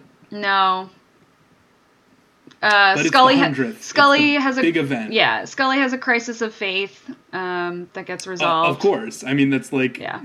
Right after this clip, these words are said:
Speaker 2: i-, in every episode, right? <laughs>
Speaker 1: Not every episode, but yes, that is a big part of her character. Um,
Speaker 2: Right. Well, I mean, it's normally she's, like, the
Speaker 1: God.
Speaker 2: skeptic, but she, when, but her religious faith is important to her as well.
Speaker 1: Right.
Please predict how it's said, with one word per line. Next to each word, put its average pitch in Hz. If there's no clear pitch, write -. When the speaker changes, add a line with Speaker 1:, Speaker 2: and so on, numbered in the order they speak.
Speaker 2:
i-, 156
in 135
every 139
episode, 117
right? 127
<laughs> -
Speaker 1:
Not 349
every 180
episode, -
but 175
yes, -
that 185
is 175
a 185
big -
part -
of -
her -
character. -
Um, 196
Speaker 2:
Right. 117
Well, 175
I 180
mean, 190
it's 151
normally 196
she's, 151
like, 143
the -
Speaker 1:
God. 208
Speaker 2:
skeptic, 127
but 123
she, -
when, 135
but 131
her 123
religious 139
faith 113
is 123
important 113
to 113
her 113
as 117
well. 240
Speaker 1:
Right. 135